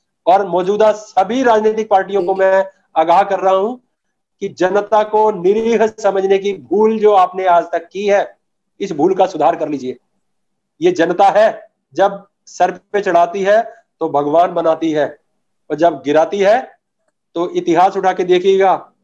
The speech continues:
हिटलर का क्या हाल हुआ था, इटली में मुसोलिनी का क्या हाल हुआ था। लोकतांत्रिक सरकार है,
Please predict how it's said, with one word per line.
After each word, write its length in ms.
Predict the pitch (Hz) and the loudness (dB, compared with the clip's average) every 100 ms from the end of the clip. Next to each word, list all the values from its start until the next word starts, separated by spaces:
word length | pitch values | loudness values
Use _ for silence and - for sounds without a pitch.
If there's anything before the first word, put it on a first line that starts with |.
| _ _ - | _ _ -10
हिटलर 280 | 160 175 180 | -8 -4 -2
का 140 | 175 | 0
क्या 180 | 196 175 | 0 2
हाल 200 | 156 151 | 2 0
हुआ 160 | 160 170 | 0 0
था, 340 | 180 196 - _ _ | 0 0 -4 _ _
इटली 240 | 170 175 175 | -10 -2 0
में 100 | 175 | 0
मुसोलिनी 600 | 165 160 175 180 185 180 | 0 0 0 2 2 2
का 120 | 175 | 0
क्या 180 | 170 160 | 2 2
हाल 160 | 143 | 2
हुआ 180 | 139 135 | -2 -6
था। 160 | 123 117 _ _ _ _ _ _ _ | -8 -12 _ _ _ _ _ _ _
लोकतांत्रिक 540 | 143 196 202 190 190 180 | 0 0 0 -2 -4 -6
सरकार 380 | 175 165 170 175 | -4 0 2 2
है, 360 | 202 247 - | 0 -2 -8